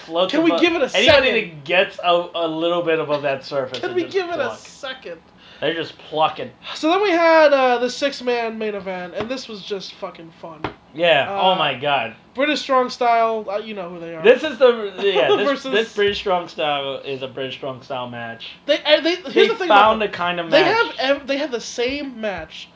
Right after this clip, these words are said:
Speaker 2: They're Ric Flair.
Speaker 1: Yeah.
Speaker 2: They have the same match in every territory, and everyone just applauds them.
Speaker 1: Yeah.
Speaker 2: And I did too. It was fun.
Speaker 1: It was the funnest.
Speaker 2: Uh, with, with, like, a little, like, differences here and there
Speaker 1: Yeah.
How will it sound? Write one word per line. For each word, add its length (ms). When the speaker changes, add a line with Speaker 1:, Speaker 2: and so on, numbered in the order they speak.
Speaker 2:
They're 120
Ric 160
Flair. 320
Speaker 1:
Yeah. 120
Speaker 2:
They 80
have 200
the 100
same 360
match 220
in 60
every 200
territory, 540
and 120
everyone 240
just 120
applauds 380
them. 100
Speaker 1:
Yeah. 320
Speaker 2:
And 100
I 120
did 200
too. 160
It 20
was 160
fun. 280
Speaker 1:
It 80
was 140
the 100
funnest. 500
Speaker 2:
Uh, 60
with, 200
with, 160
like, 100
a 80
little, 420
like, 200
differences 420
here 180
and 140
there 240
Speaker 1:
Yeah. 320